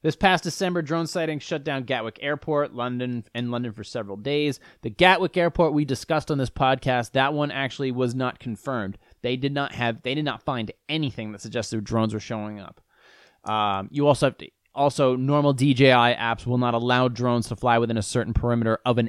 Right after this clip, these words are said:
airport. They won't even let you, allow you to take off within those parameters, so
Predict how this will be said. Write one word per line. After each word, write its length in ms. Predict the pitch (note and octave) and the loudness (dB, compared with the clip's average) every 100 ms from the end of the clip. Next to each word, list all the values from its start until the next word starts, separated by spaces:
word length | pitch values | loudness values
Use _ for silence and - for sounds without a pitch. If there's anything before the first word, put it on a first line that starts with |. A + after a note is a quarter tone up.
| - | 0
airport. 560 | B2 A#2 A2 E2 - - _ _ _ _ _ | -2 -2 -4 -6 -8 -16 _ _ _ _ _
They 100 | B2 | 0
won't 140 | C3+ | 2
even 140 | C3+ B2+ | 2 2
let 180 | B2 - | 0 -2
you, 80 | - | -2
allow 200 | B2 B2 | 2 2
you 100 | A#2+ | 2
to 60 | |
take 260 | - A2+ - - | -2 -4 -4 4
off 260 | C#3 C3+ | 4 6
within 240 | A#2+ G#2+ G#2 | 2 2 -2
those 140 | F#2+ | -4
parameters, 520 | - G2 F2+ C#2 - | -8 -12 -12 -14 -16
so 280 | - G2 | -12 -12